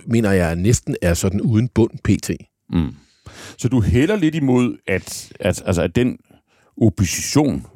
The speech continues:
Speaker 2: vi, vi får fra højre, det bliver ikke så meget en, en, en, en, hvad skal vi kalde det, en, en reformopposition, en, eller en liberal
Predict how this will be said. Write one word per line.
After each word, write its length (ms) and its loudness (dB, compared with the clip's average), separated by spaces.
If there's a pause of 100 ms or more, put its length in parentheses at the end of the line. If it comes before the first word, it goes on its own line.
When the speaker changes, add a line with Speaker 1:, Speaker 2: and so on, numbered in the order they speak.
Speaker 2:
vi, 260 2
vi 100 -2
får 520 -4
fra 160 -4
højre, 560 0 (840)
det 140 2
bliver 480 0
ikke 380 0
så 140 0
meget 480 0
en, 200 -2
en, 340 -2
en, 380 -6
en, 160 0 (100)
hvad 120 0
skal 180 0
vi 60 -2
kalde 260 0
det, 140 0
en, 180 0
en 220 -4
reformopposition, 1200 -2
en, 240 -4
eller 200 -2
en 220 -8
liberal 580 -2